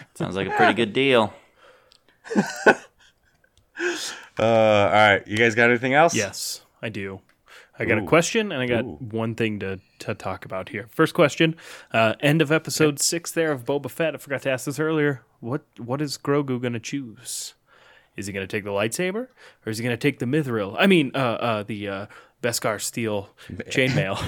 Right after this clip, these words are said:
Speaker 2: It's definitely dragon scales, bro.
Speaker 3: Right,
Speaker 2: Eh, it's
Speaker 3: right,
Speaker 2: definitely dragon
Speaker 3: right.
Speaker 2: scales.
Speaker 3: From the crate dragon. Yep, yep.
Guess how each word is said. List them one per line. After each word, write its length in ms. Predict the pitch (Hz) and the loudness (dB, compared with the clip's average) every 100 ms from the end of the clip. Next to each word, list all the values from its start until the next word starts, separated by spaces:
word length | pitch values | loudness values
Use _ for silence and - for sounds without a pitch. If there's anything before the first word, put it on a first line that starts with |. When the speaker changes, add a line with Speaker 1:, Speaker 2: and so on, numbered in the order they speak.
| - 113 - 127 - _ _ _ _ _ _ - | -6 -8 -10 -20 -20 _ _ _ _ _ _ -14
Speaker 2:
It's 240 | 107 127 | -8 -6
definitely 360 | 139 175 151 139 | 2 2 2 -2
dragon 360 | 113 120 101 101 | 2 2 2 -4
scales, 440 | - 107 98 95 | -6 -2 -2 -2
bro. 360 | - 104 101 101 - - | -2 2 4 2 -4 -8
Speaker 3:
Right, 100 | 127 | -4
Speaker 2:
Eh, 220 | 127 131 | 0 2
it's 160 | 127 - | 0 0
Speaker 3:
right, 40 | 143 | -2
Speaker 2:
definitely 240 | 135 113 | 0 0
dragon 280 | 120 117 107 | 2 2 0
Speaker 3:
right. 80 | 98 | -4
Speaker 2:
scales. 320 | 113 113 107 | -2 -2 0
Speaker 3:
From 120 | 120 | 0
the 100 | 107 | -2
crate 320 | - 123 98 | -2 -2 0
dragon. 400 | 107 104 104 101 | -4 -4 -4 -4
Yep, 200 | 107 117 - | -4 -6 -6
yep. 260 | 117 - | -6 -6